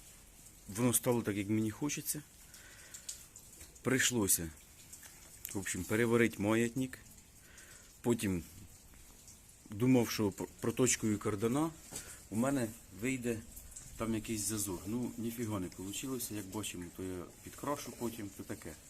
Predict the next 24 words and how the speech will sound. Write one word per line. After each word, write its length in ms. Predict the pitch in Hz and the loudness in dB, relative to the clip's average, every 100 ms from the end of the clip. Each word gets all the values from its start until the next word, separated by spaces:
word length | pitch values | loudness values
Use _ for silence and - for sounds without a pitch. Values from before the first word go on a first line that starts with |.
| - 95 | -14 -2
В 40 | |
даний 240 | 123 120 | 2 2
момент 340 | 107 104 104 87 | 2 2 0 0
зазор 280 | 92 98 92 | -2 -2 -2
вже 180 | 90 | -4
є. 160 | 87 78 - - - - - - - - - - - | -4 -4 -6 -6 -14 -10 -10 -10 -16 -16 -16 -14 -4
Ні, 300 | 107 113 92 76 - - - 90 92 | 2 4 2 -2 -12 -16 -12 -10 -6
е, 320 | 95 92 92 98 120 | -4 -2 -2 -4 -2
було, 320 | 208 170 127 - - - - - - - - - - | 4 6 6 2 -4 -14 -16 -16 -20 -20 -20 -16 6
терло 320 | 139 117 101 | 8 10 8
воно 240 | 87 90 85 | 4 0 -2
там 120 | 90 82 | -6 -4
місцями, 580 | 92 104 - 92 85 78 - - - - - - - - - - - - - - | 0 2 4 4 2 -2 -10 -20 -20 -20 -20 -20 -18 -18 -20 -20 -20 -20 -18 -4
бо 120 | 95 | 0
воно 160 | 95 92 | 0 2
ж 80 | - | 2
все 140 | 98 | 2
нерівне, 380 | 98 123 135 117 | 4 4 4 4
одним 240 | 101 101 | 4 2
словом. 360 | 95 104 95 90 | -2 -2 -2 -2
Прийшлося 460 | - 107 131 123 113 | -4 -2 0 0 2
ще 140 | 113 | 0
змістити 420 | 101 107 - 113 | 2 4 4 4
двигун 580 | 87 90 107 127 156 | 2 2 4 4 4